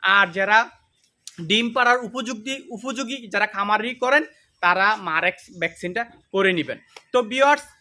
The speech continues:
এইবার যে যতগুলা কথা বলছি, এই এর, এর কারণে এই মুরগিগুলা শুকিয়ে যায়। আরেকটা বিষয় হলো যে মুরগিরে সকল ধরনের ভিটামিন দিতে হবে। যেমন একটা ডিম পাড়া মুরগি যখন ডিম পাড়ে, তার ক্যালসিয়াম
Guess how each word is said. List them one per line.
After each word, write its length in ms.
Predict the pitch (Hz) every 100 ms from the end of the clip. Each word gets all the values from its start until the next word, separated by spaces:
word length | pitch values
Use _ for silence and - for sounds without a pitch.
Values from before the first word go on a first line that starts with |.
| - -
এইবার 420 | 240 262 262 277
যে 140 | 254 262
যতগুলা 480 | 208 208 240 262 254
কথা 220 | 226 233
বলছি, 440 | 220 226 226 269 - 202
এই 240 | 208 233 -
এর, 220 | 175 185
এর 180 | 196 196
কারণে 560 | - 202 226 240 285 330 _ _ _
এই 340 | 185 185 185 - _ -
মুরগিগুলা 500 | 190 196 233 220 233
শুকিয়ে 360 | 226 175 170
যায়। 160 | 147 127 - _ -
আরেকটা 380 | 208 233 269 254
বিষয় 300 | 214 - 226
হলো 320 | 226 233 240 _ _
যে 180 | 165 196
মুরগিরে 520 | 196 220 208 233 247 - _
সকল 420 | - 247 240 240
ধরনের 360 | 220 220 233 226
ভিটামিন 400 | 156 147 170 196
দিতে 240 | 196 190
হবে। 240 | 180 139 117 _ _ -
যেমন 260 | 220 240
একটা 260 | 196 - 214
ডিম 240 | 196 254
পাড়া 220 | 247 240 226
মুরগি 520 | 202 233 220 233 220 160
যখন 320 | 180 185 202
ডিম 240 | 202 262
পাড়ে, 260 | 262 233 196 - _ -
তার 160 | 196 196
ক্যালসিয়াম 560 | 202 185 - 208 208